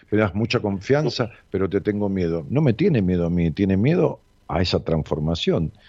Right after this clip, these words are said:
tiene miedo a dejar de ser el que era. ¿Por qué? Y porque ese es el que, el mandato, esa es la crianza que tuviste, son las órdenes que tenés. Sería, "Mamá, papá, abuela, quédense tranquilo, que cuando yo sea grande voy a hacer lo posible por ser infeliz,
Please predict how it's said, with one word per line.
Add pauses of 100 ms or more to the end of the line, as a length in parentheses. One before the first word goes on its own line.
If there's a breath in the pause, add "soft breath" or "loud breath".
(120)
tiene
miedo
a
dejar
de
ser
el
que
era. (280 loud breath)
¿Por
qué? (200)
Y
porque
ese
es
el
que,
el
mandato,
esa
es
la
crianza
que
tuviste,
son
las
órdenes
que
tenés. (1000 loud breath)
Sería,
"Mamá, (680)
papá, (100)
abuela,
quédense
tranquilo,
que
cuando
yo
sea
grande
voy
a
hacer
lo
posible
por
ser
infeliz,